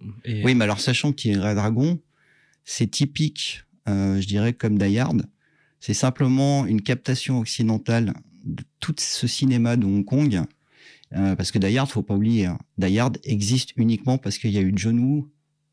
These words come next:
Speaker 2: à Hong Kong.
Speaker 1: <laughs>
Speaker 2: Et que les habitués qui connaissaient John Woo et le cinéma, bon, effectivement, Die Hard, c'est une claque à l'époque, mais en fait, McTiernan a tout repris, euh, d'un autre cinéma.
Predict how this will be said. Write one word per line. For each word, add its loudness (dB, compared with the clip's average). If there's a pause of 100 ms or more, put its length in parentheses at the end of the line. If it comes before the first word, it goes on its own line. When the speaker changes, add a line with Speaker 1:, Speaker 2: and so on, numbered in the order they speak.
(180)
Speaker 2:
à -2
Hong 0
Kong. -4 (300)
Speaker 1:
<laughs> -4
Speaker 2:
Et 0
que 0 (460)
les 2
habitués 2
qui -6
connaissaient 0
John 2
Woo 2
et 0
le -2
cinéma, 0 (260)
bon, -12
effectivement, 0
Die 2
Hard, 0
c'est -8
une 0
claque -2
à 0
l'époque, -2 (120)
mais -2
en -4
fait, -4
McTiernan 0
a 0
tout -4
repris, 0
euh, -2
d'un 2
autre 0
cinéma. 2